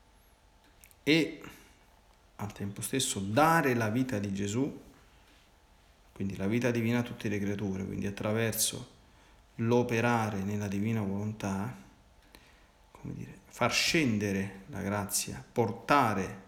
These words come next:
la vita di Gesù dappertutto. Quindi questo è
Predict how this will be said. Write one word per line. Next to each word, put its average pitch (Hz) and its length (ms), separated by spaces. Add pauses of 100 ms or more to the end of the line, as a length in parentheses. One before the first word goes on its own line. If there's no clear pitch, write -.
(640)
la - 100
vita 101 240
di 101 120
Gesù 110 480 (420)
dappertutto. - 760 (3500)
Quindi 110 180
questo 123 360
è 98 260